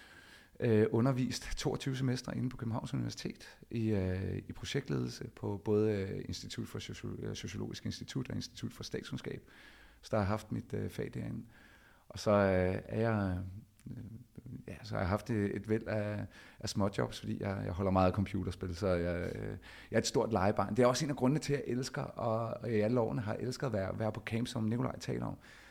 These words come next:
Det er fordi for mig, der er, det er helt egoistisk, men for mig, der er det et sted, hvor jeg kan få lov til at, at være nysgerrig og, og lege og have det sjovt,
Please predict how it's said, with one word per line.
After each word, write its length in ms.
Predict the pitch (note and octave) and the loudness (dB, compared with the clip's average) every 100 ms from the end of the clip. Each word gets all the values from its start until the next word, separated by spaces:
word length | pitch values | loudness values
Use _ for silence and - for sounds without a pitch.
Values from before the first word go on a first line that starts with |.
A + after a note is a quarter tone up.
| - | -4
Det 60 | A#2 | 0
er 20 | |
fordi 160 | - F#2+ | 0 2
for 140 | A2+ | 4
mig, 220 | G#2 A#2+ A#2+ | 6 4 4
der 60 | |
er, 420 | A2+ A2 G2+ G2 G2 - - - | 4 4 4 2 -4 -10 -20 -6
det 60 | A2+ | 6
er 40 | - | 6
helt 220 | D3 C3 | 6 2
egoistisk, 480 | A2+ A2+ - A2+ A2+ | 0 0 -4 -8 -6
men 100 | G2+ | -6
for 100 | A2 | -4
mig, 220 | A2 A2 | -4 -4
der 60 | |
er 40 | A#2 | -4
det 80 | A2 | -4
et 120 | - | -6
sted, 180 | A#2+ A2+ | -4 -2
hvor 120 | A2 | -4
jeg 60 | G#2 | -4
kan 100 | G#2 | -6
få 60 | |
lov 160 | A2 A2 | -6 -4
til 140 | - - | -6 -6
at, 60 | A2 G2+ G2 G#2 - - A#2 - | -4 -4 -4 -6 -8 -10 -10 -12
at 80 | - | -6
være 140 | F#2+ G2 | -2 2
nysgerrig 720 | A#2+ - B2+ G#2 G#2 G#2 - | 2 0 -4 -4 -4 -4 -4
og, 320 | G#2 F#2+ G2 | -4 -4 -2
og 60 | G2+ | -2
lege 400 | F#2 G#2 A#2+ - | -2 -2 -4 -4
og 80 | F2+ | -4
have 80 | G2 | -4
det 80 | |
sjovt, 280 | - - - | -4 -6 -6